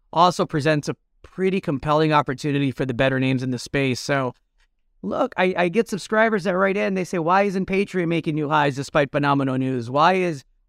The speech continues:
copper below four?" Well, we know it's because we're in a recession and it's a global thing. And, you know, spending and deflation is very much,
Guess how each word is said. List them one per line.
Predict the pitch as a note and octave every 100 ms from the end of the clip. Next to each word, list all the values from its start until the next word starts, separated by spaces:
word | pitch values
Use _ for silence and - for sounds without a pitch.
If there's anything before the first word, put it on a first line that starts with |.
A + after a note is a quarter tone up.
| -
copper | F#3 F3+ F#3 D#3+
below | D3+ C#3+ C3+
four?" | - C#3 C3
Well, | B2
we | D#3
know | D#3+
it's | D#3
because | - D#3 C#3
we're | D#3
in | D#3
a |
recession | D#3 C#3+ D#3+ D#3 C#3+
and | C3
it's | B2+
a | B2+
global | C3+ D#3 D3
thing. | A2 C3+ C3 B2+
And, | A#2+ C3
you | C#3+
know, | B2
spending | - - C#3+ C#3+ C#3+
and | C#3
deflation | C3 D3 C#3 D3
is | C#3 A#2
very | C#3 C#3+
much, | C#3 C3+ -